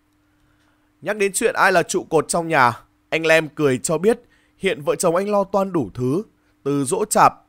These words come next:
cho đến bữa ăn hàng ngày. Hiện cả hai đi làm thuê cho chủ ghe với mức thu nhập đủ ăn. Anh Lem nói, "Cha mẹ tôi nghèo nên tám anh chị em chúng tôi có một tuổi thơ nheo nhóc, liên tục đói vì thiếu cái ăn và chẳng được học hành tử tế.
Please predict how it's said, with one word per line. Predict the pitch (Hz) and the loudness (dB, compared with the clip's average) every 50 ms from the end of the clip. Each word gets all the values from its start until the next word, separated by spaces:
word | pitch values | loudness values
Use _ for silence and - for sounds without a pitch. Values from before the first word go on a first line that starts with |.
| _ | _
cho | - - 160 160 | -10 -6 -4 -2
đến | 151 143 143 160 175 | -2 -2 -2 -2 -2
bữa | 185 196 | 0 0
ăn | 202 190 | 0 0
hàng | 180 160 139 135 | 0 -2 -4 -2
ngày. | 135 131 127 113 107 - _ _ _ _ _ _ _ _ _ _ _ _ _ _ _ _ _ | 0 2 2 2 0 -4 _ _ _ _ _ _ _ _ _ _ _ _ _ _ _ _ _
Hiện | 214 214 - - | -4 -4 -2 -2
cả | 156 | -4
hai | 147 170 190 202 202 | -4 -2 -2 -2 -2
đi | 190 190 | 0 0
làm | 185 165 143 131 | 2 2 2 0
thuê | 131 - 185 190 185 180 165 | -2 -4 -4 -2 -2 -2 -2
cho | - 196 | -4 -6
chủ | 180 - - 151 117 104 | -6 -6 -6 -6 -6 -6
ghe | 107 151 165 160 151 139 - _ _ - | -4 0 0 0 0 0 -4 _ _ -10
với | 107 123 139 | -8 -6 -4
mức | 175 214 233 202 - | -4 -4 -6 -8 -8
thu | - 185 180 | -8 -6 -6
nhập | 160 147 - - | -6 -6 -6 -6
đủ | - 120 101 | -6 -6 -2
ăn. | - 139 156 151 131 - _ _ _ _ _ _ _ _ _ _ _ _ _ _ _ _ _ _ _ _ _ | -2 0 -2 -2 -4 -8 _ _ _ _ _ _ _ _ _ _ _ _ _ _ _ _ _ _ _ _ _
Anh | - 156 160 | -6 -4 -2
Lem | 151 151 151 151 | -2 -2 -2 0
nói, | 139 127 120 131 175 208 - _ _ _ _ _ _ _ _ _ _ _ | 0 0 2 0 0 -2 -8 _ _ _ _ _ _ _ _ _ _ _
"Cha | - - 165 165 | -8 -6 -4 -2
mẹ | 160 160 131 | -2 -2 -4
tôi | - - 175 165 | -4 -6 -8 -8
nghèo | 160 156 147 135 123 117 107 - _ _ _ | -6 -2 0 0 0 0 -2 -6 _ _ _
nên | 120 131 151 156 151 147 | -8 -6 -4 -4 -4 -6
tám | - - 117 131 175 | -6 -6 -4 -4 -4
anh | 202 196 180 | -6 -8 -8
chị | - 156 | -10 -8
em | - - 156 151 | -6 -6 -6 -6
chúng | 143 - 139 131 135 | -8 -10 -12 -12 -10
tôi | - 180 180 170 160 151 - _ | -6 -4 -4 -4 -4 -6 -10 _
có | - 143 | -12 -10
một | 175 185 175 - - | -8 -8 -8 -8 -8
tuổi | 202 220 196 | -8 -8 -8
thơ | - - 160 156 | -8 -6 -6 -6
nheo | 156 151 156 147 143 | -4 -4 -4 -4 -4
nhóc, | 139 175 208 226 - _ _ _ _ _ _ _ | -4 -4 -6 -6 -8 _ _ _ _ _ _ _
liên | - 180 208 202 - | -4 -2 -2 -2 -2
tục | 165 - - | -6 -8 -4
đói | 117 127 131 131 147 208 | 0 2 2 2 0 -2
vì | 202 165 151 135 - - | -4 -6 -8 -8 -8 -8
thiếu | - 127 147 | -8 -8 -6
cái | 147 147 139 | -4 -4 -2
ăn | 123 151 175 175 160 143 - _ _ | 0 0 0 0 -2 -6 -14 _ _
và | - 104 127 131 | -6 -2 -2 -2
chẳng | 131 - - 127 113 | -2 -4 -6 -8 -6
được | 123 120 | -6 -6
học | 135 131 117 | -6 -6 -6
hành | 131 135 127 | -4 -6 -8
tử | 117 - 139 113 | -6 -6 -8 -6
tế. | 101 - 113 113 120 151 | -4 -2 -2 0 0 -2